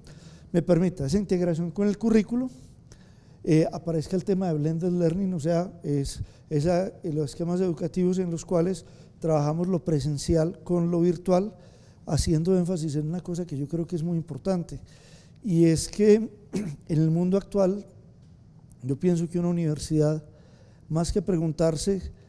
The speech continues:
eh, si debe ir a lo virtual o no, lo que debe estar preguntándose permanentemente es, ¿qué estamos haciendo en lo presencial que amerita que el estudiante venga acá?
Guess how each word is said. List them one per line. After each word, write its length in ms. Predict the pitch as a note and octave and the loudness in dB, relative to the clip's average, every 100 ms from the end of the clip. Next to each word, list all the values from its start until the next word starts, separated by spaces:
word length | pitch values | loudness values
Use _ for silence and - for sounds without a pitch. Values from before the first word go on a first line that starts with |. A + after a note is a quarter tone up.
| - - - | -20 -20 -10
eh, 220 | D#3 D3 - | -6 -6 -8
si 240 | - E3 | -2 4
debe 280 | D#3+ E3+ G3 | 6 8 8
ir 140 | G3+ | 6
a 60 | G3+ | 6
lo 120 | F#3+ | 6
virtual 440 | D#3 D3+ D#3 E3+ F3+ | 4 2 2 2 4
o 80 | |
no, 280 | F#3+ E3+ F#3+ - - - - - | 4 2 -2 -10 -20 -20 -14 -4
lo 140 | D3+ | 0
que 120 | D3+ | 4
debe 80 | E3 | 4
estar 240 | - F3+ | 4 0
preguntándose 680 | G#3 F3 D#3 E3 D#3+ F3+ E3+ | 2 0 0 0 0 2 0
permanentemente 800 | E3+ D3+ D#3 D#3 F#3 F3+ E3+ E3+ | 0 0 0 0 2 0 0 0
es, 160 | E3 - - - - | -2 -6 -20 -20 2
¿qué 100 | F#3+ | 6
estamos 460 | - G#3 G3 F#3+ | 6 4 4 4
haciendo 340 | E3 D3+ E3 F#3+ | 2 2 0 0
en 80 | F#3 | 0
lo 100 | D#3+ | -2
presencial 640 | D#3 B2 C#3 E3 A3+ A3+ - - - | -4 -4 -4 0 0 -2 -12 -20 -6
que 100 | E3 | -2
amerita 380 | D3 D3 D3 E3 | 0 0 -2 -6
que 80 | D3+ | -6
el 80 | |
estudiante 460 | C3+ - C#3+ C3+ D#3 | -8 -8 -8 -8 -8
venga 220 | D3+ D3 | -8 -10
acá? 220 | C3+ E3 | -10 -12